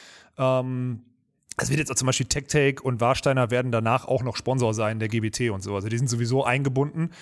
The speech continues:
in die ganze Sache, wisst ihr ja, auch vom letzten Mal. Ähm, aber die haben, äh, sich mit dem Paket und das Recht eingekauft. Dazu werden die aber für Squad Battle safe tausend Euro rausknallen.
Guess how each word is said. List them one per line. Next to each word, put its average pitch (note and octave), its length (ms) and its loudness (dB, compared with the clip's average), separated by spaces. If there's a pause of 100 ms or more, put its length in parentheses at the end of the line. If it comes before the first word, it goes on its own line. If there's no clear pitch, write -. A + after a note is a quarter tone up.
(140)
in C#3 100 0
die C3 60 0
ganze C3+ 220 -2
Sache, C3 280 2
wisst C#3+ 180 -2
ihr D3 60 2
ja, C#3 260 2 (160)
auch B2 100 -2
vom B2 160 -4
letzten C3 260 -4
Mal. D3 240 2 (460)
Ähm, B2 440 2
aber A#2+ 420 2
die A#2+ 280 -4
haben, F3+ 560 0
äh, C3 180 -10 (100)
sich C3 260 -6
mit D3 140 0
dem C#3+ 80 0
Paket F#3 380 0
und B2+ 80 -6
das B2 140 -2
Recht - 180 0
eingekauft. F3+ 720 -2
Dazu A3 680 0 (320)
werden D#3+ 220 2
die D#3+ 100 0
aber C#3+ 160 2
für C#3 200 0
Squad F3+ 360 0
Battle F3+ 220 -2
safe F#3+ 540 2
tausend D3+ 300 2
Euro A#2+ 220 2
rausknallen. G2+ 460 -2